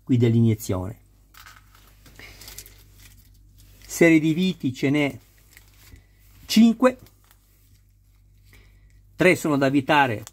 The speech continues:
nel metallo e sono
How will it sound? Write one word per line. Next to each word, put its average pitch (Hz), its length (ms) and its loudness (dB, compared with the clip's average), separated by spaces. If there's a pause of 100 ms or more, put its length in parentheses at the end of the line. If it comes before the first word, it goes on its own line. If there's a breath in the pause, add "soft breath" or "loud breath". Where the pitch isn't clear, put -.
nel 123 160 -4
metallo 196 580 -2 (1800 loud breath)
e 120 100 -2
sono 120 500 0